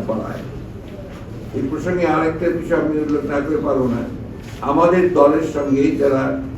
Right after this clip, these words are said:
আহ, প্রতিষ্ঠিত ব্যবসায়ী ছিলেন, শিল্পপতি ছিলেন, তাদের উপরে প্রচণ্ড অত্যাচার করা হয়। আমি দু একটা নাম আপনাদের বলতে চাই।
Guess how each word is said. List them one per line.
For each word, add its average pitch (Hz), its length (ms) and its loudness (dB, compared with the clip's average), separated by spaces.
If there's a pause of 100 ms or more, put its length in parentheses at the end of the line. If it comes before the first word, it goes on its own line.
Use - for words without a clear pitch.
(260)
আহ, 120 240 -2 (100)
প্রতিষ্ঠিত - 500 -4
ব্যবসায়ী 139 500 2
ছিলেন, 120 280 0 (720)
শিল্পপতি 139 580 2
ছিলেন, 131 260 6 (540)
তাদের 135 320 0
উপরে 123 220 -2 (120)
প্রচণ্ড 139 420 0
অত্যাচার 113 520 0
করা - 100 -8
হয়। - 100 -10 (600)
আমি 135 200 0
দু 147 80 4
একটা 143 280 4
নাম 143 160 2
আপনাদের 139 340 0
বলতে 139 300 2
চাই। 147 360 0